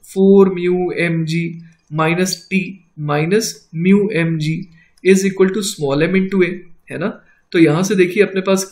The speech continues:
एक इक्वेशन तो आ गई, क्लियर है ना। अब इसका हम लोग इस्तेमाल करेंगे अभी, पर चलिए सबसे पहले हम लोग क्या करते हैं, जो नीचे कैपिटल एम मास का ब्लॉक है ना,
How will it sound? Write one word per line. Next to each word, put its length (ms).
एक 160
इक्वेशन 420
तो 140
आ 100
गई, 140
क्लियर 220
है 60
ना। 180
अब 160
इसका 260
हम 100
लोग 140
इस्तेमाल 420
करेंगे 320
अभी, 160
पर 120
चलिए 340
सबसे 300
पहले 220
हम 60
लोग 140
क्या 160
करते 280
हैं, 260
जो 160
नीचे 320
कैपिटल 420
एम 100
मास 220
का 180
ब्लॉक 280
है 80
ना, 120